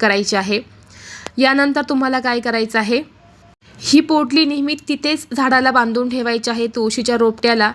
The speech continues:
दररोज तुळशीला पाणी घालायचं आहे आणि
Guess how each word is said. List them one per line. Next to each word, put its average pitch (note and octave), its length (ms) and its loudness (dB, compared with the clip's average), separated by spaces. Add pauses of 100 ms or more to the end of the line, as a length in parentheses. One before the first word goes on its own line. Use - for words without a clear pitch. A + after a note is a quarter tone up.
(340)
दररोज B3 340 4 (100)
तुळशीला C4+ 320 0
पाणी A#3 340 2
घालायचं A#3+ 400 -2
आहे A#3 220 -2
आणि A3+ 440 -2